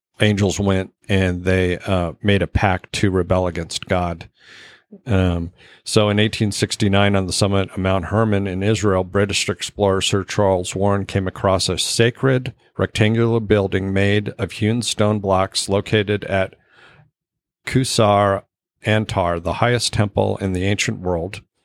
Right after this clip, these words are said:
nine thousand two hundred thirty-two feet above sea level. In the temple, he found a limestone,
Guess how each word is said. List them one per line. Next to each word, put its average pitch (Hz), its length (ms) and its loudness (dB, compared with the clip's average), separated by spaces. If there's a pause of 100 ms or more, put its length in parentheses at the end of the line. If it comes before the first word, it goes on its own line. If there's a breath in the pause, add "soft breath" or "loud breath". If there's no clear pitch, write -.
(160 soft breath)
nine 98 240 0
thousand 101 500 0 (160)
two 104 200 0
hundred 98 360 0
thirty-two 101 460 -2
feet 92 340 -4 (140)
above 92 280 -2
sea 104 180 2
level. 90 420 -4 (680 loud breath)
In 117 160 2
the 104 80 2
temple, 120 520 2
he 101 200 -4
found 104 380 0
a 95 60 -2
limestone, 98 840 -2